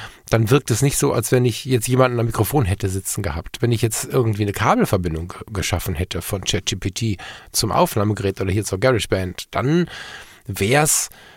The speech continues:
wahrscheinlich noch mal deutlich realistischer gewesen. Und das war jetzt ein Thema, was so ein bisschen wissenschaftlich ist, was so ein bisschen aus der Definition kommt. Wir waren gestern bei Freunden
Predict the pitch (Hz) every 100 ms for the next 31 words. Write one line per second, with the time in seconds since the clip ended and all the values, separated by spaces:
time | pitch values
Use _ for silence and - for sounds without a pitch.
0 | - - 110 104 - 127 120 131 135 -
1 | 101 95 101 - - 131 117 110 104 101
2 | 87 101 95 - - 101 - 104 - -
3 | 98 107 101 107 117 113 - 110 - 127
4 | 131 127 120 110 131 113 123 - - 117
5 | 113 - 143 - 135 - 135 127 139 120
6 | 120 127 123 113 123 113 107 92 104 95
7 | - 127 151 - 147 156 - - - -
8 | - - - - _ - 104 101 113 107
9 | 95 104 101 92 - 104 110 120 135 143
10 | 147 147